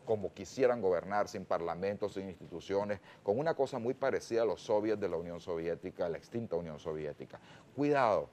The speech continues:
porque es muy peligroso que se vayamos a una constituyente que tiene poderes, suprapoderes, para cambiar todo, para cambiar el Estado, para cambiar las reglas de juego. Y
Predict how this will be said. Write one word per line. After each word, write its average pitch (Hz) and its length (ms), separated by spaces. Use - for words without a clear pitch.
porque - 200
es 80 60
muy 107 220
peligroso 104 720
que 95 120
se 107 80
vayamos 92 420
a 104 60
una 101 200
constituyente 98 840
que 90 100
tiene 98 260
poderes, 95 520
suprapoderes, 104 1120
para 104 200
cambiar 101 440
todo, 131 320
para 90 160
cambiar 87 320
el 151 80
Estado, 117 540
para 95 160
cambiar 95 320
las 104 160
reglas 135 380
de 113 60
juego. 92 440
Y 139 340